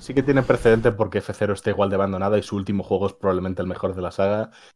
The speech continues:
Y si no es el mejor juego de carreras de todos los tiempos, está en el top tres, el F cero G X. O sea, Nintendo es, tiende a abandonar juegos habiendo hecho jugazos. No lo he jugado, pero Kid Icarus también es otra saga, la Uprising,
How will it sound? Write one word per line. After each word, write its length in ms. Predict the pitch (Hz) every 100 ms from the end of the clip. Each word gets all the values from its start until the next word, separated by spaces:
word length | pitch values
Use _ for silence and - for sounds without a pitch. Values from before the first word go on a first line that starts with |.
| _
Y 520 | - 113 104 101 104 101
si 140 | -
no 100 | 123
es 80 | 135
el 80 | 143
mejor 220 | 135 135
juego 260 | 123 127 120
de 140 | 113
carreras 540 | 110 104 117 127 - -
de 200 | 104 104
todos 160 | 110
los 120 | 104
tiempos, 400 | - 110 110 117
está 320 | 95 - 98 95
en 80 |
el 80 | 92
top 160 | - 80
tres, 220 | 85 80 - - - - -
el 80 |
F 140 | 95 -
cero 140 | 95 -
G 100 | 85
X. 260 | - 82 - - -
O 20 | -
sea, 160 | 104
Nintendo 520 | 127 131 117 139 165 147
es, 160 | - - - - - -
tiende 280 | 123 120
a 40 | 107
abandonar 360 | 104 98 98
juegos 380 | 98 107 98 95
habiendo 240 | 98 98 90
hecho 140 | -
jugazos. 520 | 92 87 90 - - - - - - - -
No 100 | 131
lo 60 | 170
he 20 |
jugado, 320 | 165 160 165
pero 160 | 127 110
Kid 180 | 127
Icarus 360 | 127 135 151 143
también 260 | 117 110 113
es 60 |
otra 200 | 101 101
saga, 220 | - 117
la 100 | 113
Uprising, 520 | 90 101 113 - 147